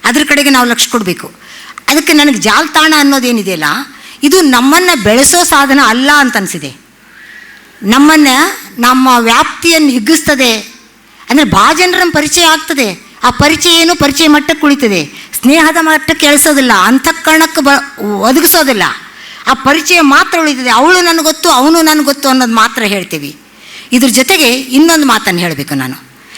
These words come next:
ಇವತ್ತಿನ ಕಾಲದಲ್ಲಿ ಜಾಲತಾಣದ ಜೊತೆಗೆ ಇನ್ನೊಂದಿದೆ, ಈ ಪ್ರಶಸ್ತಿಯ ಭರಾಟೆ. ಎಷ್ಟು ಪ್ರಶಸ್ತಿಗಳಿವೆಯೋ, ಪ್ರಶಸ್ತಿ ನಾವು ಏನು ಹೇಳ್ತೀವಲ್ಲ,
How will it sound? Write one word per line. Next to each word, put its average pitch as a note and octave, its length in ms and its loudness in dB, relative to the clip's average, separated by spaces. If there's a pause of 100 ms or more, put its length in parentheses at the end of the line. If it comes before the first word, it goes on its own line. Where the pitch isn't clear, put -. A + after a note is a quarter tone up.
(140)
ಇವತ್ತಿನ C4 400 2
ಕಾಲದಲ್ಲಿ A3+ 560 -4
ಜಾಲತಾಣದ G#3+ 720 -2
ಜೊತೆಗೆ A3+ 300 0
ಇನ್ನೊಂದಿದೆ, G#3 720 2 (600)
ಈ A3+ 120 0
ಪ್ರಶಸ್ತಿಯ D4+ 640 -2
ಭರಾಟೆ. F#3 580 -4 (1300)
ಎಷ್ಟು A#3 600 0
ಪ್ರಶಸ್ತಿಗಳಿವೆಯೋ, B3+ 1400 0 (500)
ಪ್ರಶಸ್ತಿ D4+ 600 0 (460)
ನಾವು G#3 260 2
ಏನು C4 160 4
ಹೇಳ್ತೀವಲ್ಲ, B3 380 0